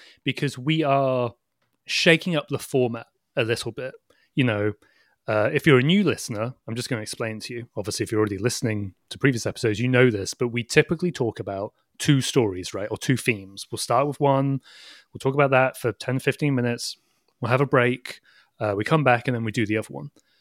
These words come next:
We're doing that, but we're adding a bit onto the end now,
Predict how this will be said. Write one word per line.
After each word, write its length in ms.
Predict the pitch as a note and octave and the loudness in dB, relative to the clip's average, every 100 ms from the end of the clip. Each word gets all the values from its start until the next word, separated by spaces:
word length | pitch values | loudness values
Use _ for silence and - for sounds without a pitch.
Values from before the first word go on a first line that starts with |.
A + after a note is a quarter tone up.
| _ _ _ _ - | _ _ _ _ -12
We're 240 | C3 C#3+ | 0 0
doing 420 | C3+ F#3 G3 G#3 | 4 6 6 6
that, 340 | E3+ D3 G#2 G#2 _ _ _ _ - | 4 2 0 -10 _ _ _ _ 0
but 100 | C3+ | 2
we're 180 | C3+ D3 | 2 2
adding 340 | C#3+ D#3 D3+ | 0 0 0
a 60 | C3 | 0
bit 240 | A#2+ A#2+ | -2 -4
onto 200 | C3 A#2 | -4 -6
the 140 | A2 A#2 | -4 0
end 320 | C#3 D3 C#3 | 0 0 -4
now, 360 | A2 G2+ G2+ | -8 -10 -12